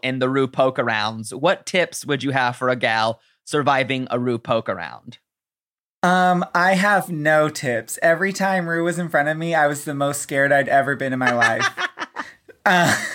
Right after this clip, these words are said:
Speaker 2: <laughs> like, just talking to him, I was like, don't know how I was able to form words. Um,
Speaker 1: <laughs> You're just, you're just letting that smile do the work. Just like
Speaker 2: I just go, "Ha ha," and then I flip my hair.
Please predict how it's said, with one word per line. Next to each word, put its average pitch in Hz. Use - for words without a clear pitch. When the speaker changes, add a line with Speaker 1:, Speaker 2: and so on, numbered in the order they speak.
Speaker 2:
<laughs> -
like, 233
just 240
talking 196
to 339
him, 233
I 214
was 196
like, 160
don't 156
know 151
how 139
I 127
was 131
able 127
to 131
form 120
words. 143
Um, 117
Speaker 1:
<laughs> -
You're 440
just, -
you're 247
just 247
letting 208
that 185
smile 165
do 147
the 135
work. 110
Just 170
like 185
Speaker 2:
I 233
just 226
go, 226
"Ha -
ha," 247
and 196
then 202
I 180
flip 190
my 165
hair. 143